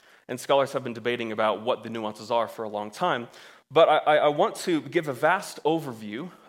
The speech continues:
of what this is. We're also gonna look at the New Testament. How does Jesus interpret all of these commands and all these laws? So to begin, we're gonna look at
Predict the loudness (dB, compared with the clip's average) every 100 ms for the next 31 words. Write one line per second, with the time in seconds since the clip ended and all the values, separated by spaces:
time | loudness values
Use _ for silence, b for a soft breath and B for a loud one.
0 | -8 -4 -2 -2 -4 -6 -6 0 2 2
1 | 0 -2 0 -2 -4 -4 -6 -2 -4 -2
2 | -6 -6 B 0 2 2 -4 -10 -10 -12
3 | -12 -12 -10 -8 -6 -2 0 0 -2 -6
4 | -10 -10 -12 B B B _ -6 -6 -6
5 | -8 -14 -18 -14 -10 -10 -8 -4 -4 -6
6 | -14 -20 _ _ b b b b b _
7 | _ _ 0 2 2 0 0 0 2 2
8 | 2 2 0 -2 0 4 4 0